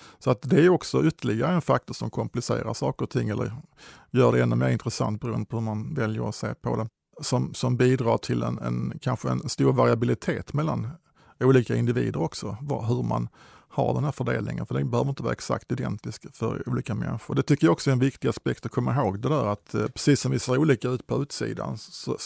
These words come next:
så är, eh, våra hjärnor, även vid, kanske vid en hastig granskning ser de lika ut, men de kan skilja rätt mycket faktiskt med, från olika, från en individ till nästa.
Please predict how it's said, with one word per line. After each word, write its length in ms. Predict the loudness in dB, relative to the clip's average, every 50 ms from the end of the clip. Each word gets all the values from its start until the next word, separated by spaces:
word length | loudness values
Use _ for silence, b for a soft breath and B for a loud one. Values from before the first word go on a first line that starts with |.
| -10
så 180 | -10 -6 -4 -2
är, 280 | -2 -2 -2 -2 -4 -4
eh, 40 | -6 -8 -12 -14 -16 -16 -18 -18 -20 -20 -20 -20 B B B B B B B _ _
våra 340 | -14 -8 -4 0 2 4 4
hjärnor, 520 | 6 4 4 4 2 2 0 0 2 2
även 220 | 0 0 0 -2 -2
vid, 240 | -2 -2 -2 -2 -2
kanske 300 | -4 -4 -4 -4 -4 -6
vid 120 | -4 -4
en 80 | -4 -2
hastig 380 | -2 -2 -2 -2 -4 -4 -4
granskning 380 | -2 -2 -2 -2 -4 -4 -6 -6
ser 140 | -4 -2 -2
de 120 | -2 0
lika 360 | 0 -2 -2 -4 _ -4 -2
ut, 240 | -2 -2 -4 -4 -4
men 160 | -4 -4 -2
de 140 | -4 -4 -6
kan 160 | -6 -6 -6
skilja 340 | -4 -4 -4 -2 -2 -4 -4
rätt 180 | -6 -6 -6 -6
mycket 340 | -6 -6 -8 -10 -14 -14
faktiskt 400 | -12 -12 -12 -12 -14 -16 -16 -14
med, 220 | -12 -12 -10 -10 -10
från 200 | -10 -8 -6 -6
olika, 360 | -6 -6 -8 -8 -10 -10 -10
från 140 | -8 -8 -6
en 160 | -6 -4 -4
individ 360 | -4 -4 -4 -6 -6 -8 -8
till 120 | -10 -10 -8
nästa. 340 | -8 -8 -10 -12 -14 -14